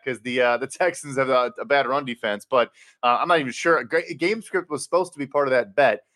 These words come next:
uh, and Game Script in no way, shape, or form helped us in that regard. But anyway, uh, it's looking like the A F C North is the, is the Baltimore Ravens, and I, I did not give them the respect they deserve. I, I can freely admit that, um,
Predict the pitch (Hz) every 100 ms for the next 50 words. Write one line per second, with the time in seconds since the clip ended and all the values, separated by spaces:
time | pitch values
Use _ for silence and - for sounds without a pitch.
0 | - 117 120 117 139 139 - 151 147 127
1 | 127 147 165 156 139 143 131 - 135 110
2 | 117 110 110 117 104 101 87 87 127 -
3 | _ _ - 156 139 - - - 143 135
4 | 139 143 - - _ _ _ _ _ _
5 | _ _ 127 160 175 160 151 156 165 160
6 | 165 156 135 123 139 127 139 147 151 143
7 | 139 147 123 113 120 107 117 147 131 135
8 | 139 139 - _ _ - 143 139 139 127
9 | - 135 139 127 110 135 127 123 120 120
10 | 117 107 - 156 147 135 120 135 117 123
11 | 120 - _ _ 113 110